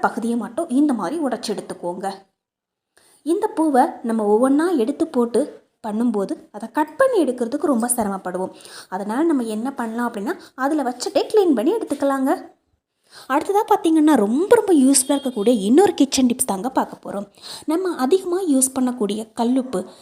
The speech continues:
இந்த கல்லுப்பு பார்த்தீங்கன்னா, வாங்கி ஒரு ரெண்டு வாரம் அப்படியே வச்சிருந்தோம்னா,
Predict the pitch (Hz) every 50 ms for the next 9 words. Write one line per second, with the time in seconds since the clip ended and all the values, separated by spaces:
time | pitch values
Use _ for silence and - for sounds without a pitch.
0 | - - - 302 349 415 403 359 - - 285 285 302 403 453 466 453 - 381 339
1 | 339 320 294 294 285 262 240 208 233 254 - _ _ _ 226 202 208 226 269 349
2 | 381 349 320 339 - - - 226 208 214 208 202 196 220 240 254 254 262 277 330
3 | 320 277 - - 226 220 240 247 233 202 208 - - 208 202 202 196 190 196 202